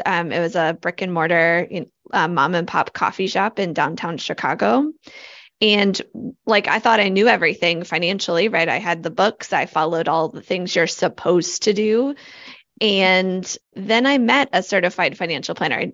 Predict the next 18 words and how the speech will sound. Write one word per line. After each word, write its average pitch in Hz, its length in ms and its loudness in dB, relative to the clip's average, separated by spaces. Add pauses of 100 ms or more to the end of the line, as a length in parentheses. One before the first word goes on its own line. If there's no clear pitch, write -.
(120)
I 190 160 -2
don't 180 380 0
remember 190 640 2
ever 220 280 2
meeting 269 360 2
one 156 220 0
before, 143 600 0
right? 196 200 2
I 208 140 2
just 185 240 -6
read 165 240 -2
books, - 420 0
you 202 80 -2
know, 185 140 -2
listened 196 420 -2
to 185 300 4
what 165 360 0 (200)
conventional 170 800 -2